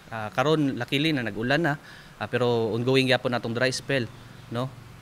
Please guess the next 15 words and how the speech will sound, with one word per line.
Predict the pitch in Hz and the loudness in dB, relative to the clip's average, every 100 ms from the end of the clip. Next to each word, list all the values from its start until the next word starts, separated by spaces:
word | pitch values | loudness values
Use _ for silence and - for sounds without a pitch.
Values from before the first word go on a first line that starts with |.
| - | -14
So, | 117 110 110 | -8 -6 -6
maintain | 107 131 170 | -2 4 6
lang | 175 170 | 6 4
nato | 165 190 | 4 4
na | 156 | 4
limpyo | 139 139 151 | 2 2 2
atong | 143 147 | 2 0
mga | 143 135 | 0 0
area, | 131 135 156 180 - - - 127 | 0 2 2 2 0 -18 -10 -6
na | |
dili | 123 131 147 | 0 2 2
mag | 143 135 131 131 127 120 123 107 95 - - | 2 2 2 2 0 0 -4 -10 -14 -14 -2
widespread | 139 131 - 143 139 | 0 0 0 2 2
ang | 127 127 127 123 117 | 0 -2 -4 -6 -4
kalayo | 117 120 123 160 | 2 2 2 -4